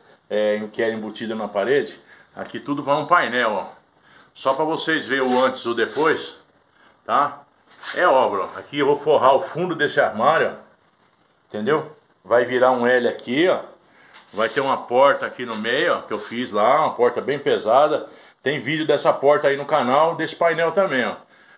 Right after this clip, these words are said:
Vou fechar aqui, ó. Vai ficar um closet aqui dentro, tá vendo, ó? É um armário da Ornari também, tá bem bonito.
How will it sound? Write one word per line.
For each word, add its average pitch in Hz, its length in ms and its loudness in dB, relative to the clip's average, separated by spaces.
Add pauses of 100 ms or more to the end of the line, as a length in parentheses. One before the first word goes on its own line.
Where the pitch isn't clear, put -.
Vou 110 140 -6
fechar 135 440 0
aqui, 127 300 -4
ó. 123 120 0 (600)
Vai 113 180 0
ficar - 240 2
um 147 100 0
closet 147 400 0
aqui 151 180 -4
dentro, 120 320 -2
tá 110 80 -6
vendo, 131 240 2
ó? 104 120 -2 (440)
É 101 100 -6
um 110 120 0
armário 120 380 0
da 127 80 2
Ornari 117 400 2
também, 113 420 -6
tá 117 100 -8
bem 143 160 -8
bonito. 131 440 -8